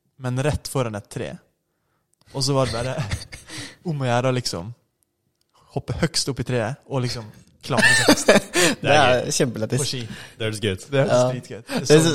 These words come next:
Speaker 1: jævlig
Speaker 2: det høres gøy, men sånn faktisk litt farlig ut, liksom.
Speaker 1: Ja, ja, litt.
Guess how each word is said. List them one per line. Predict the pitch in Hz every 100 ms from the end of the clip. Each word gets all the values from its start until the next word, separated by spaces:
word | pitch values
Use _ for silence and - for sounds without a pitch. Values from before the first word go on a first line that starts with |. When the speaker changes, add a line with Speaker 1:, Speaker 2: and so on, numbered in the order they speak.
| 123
Speaker 1:
jævlig | 117 123 120
Speaker 2:
det | 117 -
høres | 180 156
gøy, | 156 147
men | 156
sånn | 143 147
faktisk | 151 - 170
litt | 156 -
farlig | 131 120 117
ut, | - 127
liksom. | 127 156
Speaker 1:
Ja, | 143 165
ja, | 170 147 139 -
litt. | 147 - -